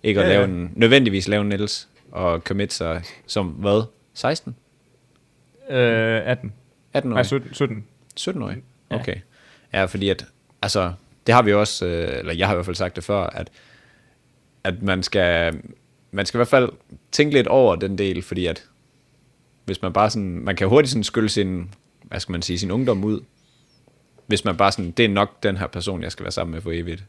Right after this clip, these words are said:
Speaker 1: Og så lever man lidt i det, indtil man er tredive. Og så har man været sammen i ti år. "Nå, det var ikke det. Og min ungdom, den var også fløjet, så, øh, fedt, mand." <laughs>
Speaker 2: Men det er rigtigt nok, altså... Man
Speaker 1: Så
Speaker 2: skal
Speaker 1: kom
Speaker 2: kun
Speaker 1: der lige ud
Speaker 2: altså
Speaker 1: og prøv lidt.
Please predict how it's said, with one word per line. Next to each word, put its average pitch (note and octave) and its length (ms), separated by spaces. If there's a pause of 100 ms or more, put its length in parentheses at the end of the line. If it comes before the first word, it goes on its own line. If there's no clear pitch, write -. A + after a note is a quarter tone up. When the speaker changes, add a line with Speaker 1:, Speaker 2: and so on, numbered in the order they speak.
Speaker 1:
Og - 120
så G2 260
lever G2+ 320
man F2 180
lidt F2+ 180
i F2+ 60
det, F2+ 220 (380)
indtil F#2 260
man F2+ 140
er F#2 80
tredive. G2 440 (320)
Og F#2+ 120
så A#2 60
har A2+ 40
man G2 120
været G2 140
sammen G#2 220
i F2+ 240 (200)
ti G#2+ 220
år. G2 340 (600)
"Nå, D3+ 200
det D3+ 100
var B2 60
ikke C3+ 180
det. C3 180 (140)
Og A#2+ 120
min A2+ 140
ungdom, D3 280
den B2+ 200
var A2 60
også B2 180
fløjet, C3+ 420
så, G#2 340
øh, - 240 (160)
fedt, G3+ 300
mand." G2 260 (840)
<laughs> - 880
Speaker 2:
Men C3+ 260
det B2 80
er B2+ 40
rigtigt C3 140
nok, A#2+ 180 (180)
altså... A2+ 300 (440)
Man B2 140
Speaker 1:
Så A2 40
Speaker 2:
skal A2+ 100
Speaker 1:
kom B2+ 120
Speaker 2:
kun C3 60
Speaker 1:
der E2+ 60
lige A2 160
ud B2+ 40
Speaker 2:
altså A#2+ 120
Speaker 1:
og - 60
prøv G2+ 220
lidt. D#2+ 260